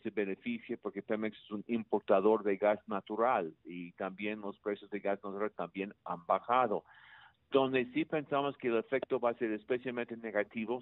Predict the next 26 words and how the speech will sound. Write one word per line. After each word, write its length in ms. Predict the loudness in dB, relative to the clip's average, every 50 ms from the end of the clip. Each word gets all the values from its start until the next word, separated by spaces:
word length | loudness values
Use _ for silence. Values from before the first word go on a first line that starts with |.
| -4
sería 480 | -4 -4 -2 0 0 2 2 0 0 -2 -8 _ _ _ _ _
en 140 | -6 -2 0 0
lo 100 | 0 0
que 140 | 2 2
refiere 360 | 4 4 2 2 2 2 2 4
a 40 |
las 200 | 2 0 0 0
ventas 400 | -2 -4 -2 0 0 0 0 0
netas, 460 | -2 -2 -2 -2 0 -2 -2 -4 -2 -2
lo 140 | -4 -2
que 160 | 0 0 0 2
vende 340 | 2 0 0 0 -2 -4 -2
Pemex 420 | 0 0 0 0 -2 -4 0 0
aquí, 440 | 0 0 0 0 0 0 0 0 -2 -6 _ _ _ _ _ _ -4
ah, 220 | -2 0 2 0
aquí 280 | 0 0 0 0 2 2
en 100 | 2 2
México, 600 | 2 2 2 0 -2 2 4 4 4 4 2 -2 -12 -20 _ _
porque 240 | -2 -2 2 2 4
va 160 | 4 6 4
a 60 | 4 4
tener 280 | 2 2 2 0 0
que 180 | 2 2 2 2
reducir 540 | 2 0 0 -2 -4 -4 -2 0 0 0 -2
sus 160 | -6 -8 -10 -2
precios, 600 | _ 4 4 4 4 4 2 2 2 2 -2